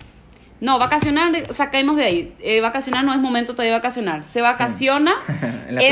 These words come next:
Speaker 2: playa.
Speaker 1: diciembre, en la playa, en el retiro de liderazgo, ¿sí? Ahí se toman las vacaciones.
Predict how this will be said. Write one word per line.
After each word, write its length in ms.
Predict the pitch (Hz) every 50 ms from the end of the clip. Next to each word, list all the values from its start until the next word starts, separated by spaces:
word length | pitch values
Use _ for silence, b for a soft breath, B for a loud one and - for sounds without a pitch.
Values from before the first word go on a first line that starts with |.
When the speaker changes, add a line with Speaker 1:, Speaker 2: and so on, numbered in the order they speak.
| 285 277
Speaker 2:
playa. 100 | 247 226
Speaker 1:
diciembre, 560 | - - - 302 311 330 330 349 370 392 320
en 80 | 262 262
la 160 | 247 226 226
playa, 460 | - 254 262 262 294 302 302 330 370 440 B B B B B B
en 160 | - 233 254
el 100 | 269 269
retiro 400 | 254 247 240 240 277 302 311 311
de 100 | 302 302
liderazgo, 520 | 294 294 294 277 233 185 160 156 - - 180
¿sí? 220 | 180 226 240 240 -
Ahí 240 | - 202 240 285 320
se 120 | - 330
toman 220 | - 277 262 247 254
las 80 | 285
vacaciones. 540 | 269 254 254 262 254 - 202 170 160 139 151